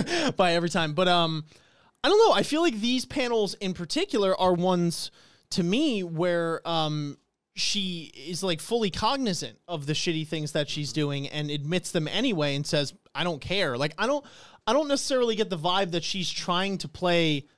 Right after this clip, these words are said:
Speaker 1: victim, to be honest, at this point. I think, like, especially with this panel in particular, um, she's like, "Yeah, no, like, I don't really give a damn about the whole friendship thing, if it's true.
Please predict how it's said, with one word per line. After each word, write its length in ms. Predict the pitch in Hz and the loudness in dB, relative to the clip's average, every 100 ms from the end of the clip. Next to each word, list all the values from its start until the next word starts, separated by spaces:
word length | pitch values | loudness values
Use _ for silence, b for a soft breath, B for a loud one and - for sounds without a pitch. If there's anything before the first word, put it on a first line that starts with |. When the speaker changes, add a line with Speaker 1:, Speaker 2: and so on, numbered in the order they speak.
| _ | _
Speaker 1:
victim, 460 | - 226 214 123 123 _ | -2 0 2 -2 -4 _
to 80 | 165 | -2
be 140 | 156 | 0
honest, 260 | 151 143 147 | 0 0 -4
at 100 | 156 | -4
this 140 | 156 | -4
point. 300 | - 170 151 127 | -4 -4 -2 -2
I 60 | |
think, 240 | 160 208 208 | -2 -4 0
like, 180 | 180 | -2
especially 440 | 170 - 208 - 180 | -2 -4 -4 -2 -4
with 140 | 156 | -4
this 160 | 180 208 | -6 -6
panel 300 | - 190 165 | -8 -10 -6
in 80 | 147 | -6
particular, 600 | 147 - 175 226 262 269 B B B - | -8 -10 -8 -6 -6 -8 B B B -2
um, 300 | 180 170 160 | 0 0 -2
she's 300 | - 208 175 | -2 -2 0
like, 180 | 202 165 - _ | 0 -2 -6 _
"Yeah, 380 | 156 208 208 131 | -2 2 2 2
no, 220 | 139 185 147 | 2 0 2
like, 200 | 151 - | -2 -4
I 100 | 180 | -6
don't 160 | 202 180 | -6 -2
really 200 | 170 139 | -4 -2
give 160 | 151 | -4
a 40 | 151 | -4
damn 340 | 135 127 123 - | -4 -8 -8 -10
about 420 | 151 143 131 - 151 | -4 -2 -2 -6 -12
the 120 | 139 | -6
whole 180 | 147 131 | -6 -4
friendship 560 | 147 156 165 190 190 | -4 -4 0 0 0
thing, 260 | - 202 202 | -2 -2 -2
if 200 | 151 151 | -6 -8
it's 200 | 127 - | -6 -6
true. 460 | - 156 165 208 | -6 -2 0 0